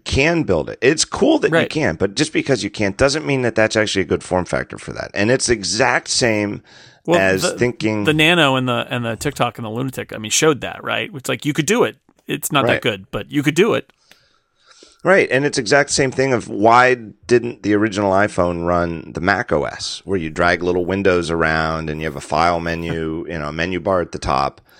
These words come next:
Speaker 1: It would have worked at some level conceptually,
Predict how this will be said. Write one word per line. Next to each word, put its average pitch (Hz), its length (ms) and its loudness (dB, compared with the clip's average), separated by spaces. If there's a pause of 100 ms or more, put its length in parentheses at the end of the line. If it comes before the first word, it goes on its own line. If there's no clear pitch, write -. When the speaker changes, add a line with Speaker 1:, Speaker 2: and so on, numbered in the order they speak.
(420)
Speaker 1:
It 143 180 2
would 165 120 6
have 160 180 2
worked 156 640 2 (120)
at 101 280 0
some 143 280 2
level 80 600 -2
conceptually, 73 800 -4